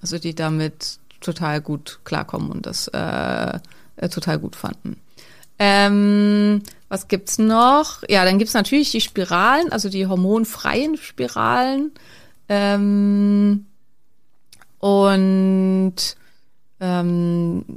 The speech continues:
das wär halt, also, und die, äh, Kupferkette. Äh, hier ist immer ganz, ganz wichtig, ähm, also viel wird gesagt, ja, das hätte so, also erstmal, dass die keinen guten Pearl-Index haben.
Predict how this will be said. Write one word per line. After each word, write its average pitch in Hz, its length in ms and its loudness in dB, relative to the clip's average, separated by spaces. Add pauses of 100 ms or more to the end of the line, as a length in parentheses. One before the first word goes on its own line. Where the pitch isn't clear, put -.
(160)
das 180 240 -2
wär 180 160 2
halt, 175 200 0
also, 170 260 -2
und - 320 -4
die, 160 380 0
äh, 156 280 -4
Kupferkette. 294 580 -2 (640)
Äh, 202 120 2
hier 247 180 2
ist 254 80 -6
immer 233 140 -2
ganz, 208 200 -4
ganz 202 240 -4
wichtig, 240 520 0 (560)
ähm, 202 480 2
also 196 280 -2 (800)
viel 262 360 0
wird 254 140 0
gesagt, 214 300 0
ja, 220 400 6
das 196 260 -4
hätte 196 380 -2
so, 180 140 -2
also 175 180 -2
erstmal, 190 280 -2
dass 170 160 -8
die 160 100 -10
keinen 170 280 -2
guten 185 220 -10
Pearl-Index 220 720 -2
haben. 220 440 0